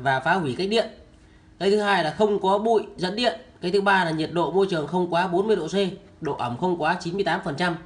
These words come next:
ở nhiệt độ hai mươi lăm độ C. Đấy. Mọi người chú ý ba cái điều kiện này, ba cái điều kiện này để làm gì? Để nó nhằm cái mục đích là vận hành cái, cái thiết bị này được an toàn và cái tuổi thọ được kéo dài nhé, đúng không? Với hai nữa là nó sẽ,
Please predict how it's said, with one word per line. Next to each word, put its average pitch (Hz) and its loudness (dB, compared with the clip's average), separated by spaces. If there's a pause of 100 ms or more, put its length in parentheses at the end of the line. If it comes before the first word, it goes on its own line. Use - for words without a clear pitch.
(120)
ở 117 -6
nhiệt 139 -2
độ 156 -4
hai 156 -4
mươi 160 -2
lăm 156 -2
độ 131 -6
C. - -6 (680)
Đấy. 123 -6 (360)
Mọi 135 -4
người 147 0
chú 151 0
ý 202 2
ba 214 4
cái 208 0
điều 180 4
kiện 170 -2
này, 151 0
ba 180 4
cái 202 -2
điều 190 2
kiện 160 -6
này 143 -2
để 123 -4
làm 143 -2
gì? 135 -2
Để 120 -6
nó 147 -4
nhằm 160 0
cái 160 -4
mục 147 -2
đích 202 0
là 143 -2 (600)
vận 175 2
hành 165 0
cái, 190 0 (160)
cái 165 0
thiết 208 -4
bị 202 2
này 156 0 (520)
được 170 0
an 190 0
toàn 160 2 (300)
và 135 0
cái 175 -2
tuổi 143 0
thọ 151 0
được 131 -4
kéo 165 -2
dài 165 -4 (500)
nhé, 170 -4 (460)
đúng 151 0
không? 180 0 (680)
Với 196 4
hai 190 4
nữa 190 0
là 160 0
nó 151 -2
sẽ, 196 -2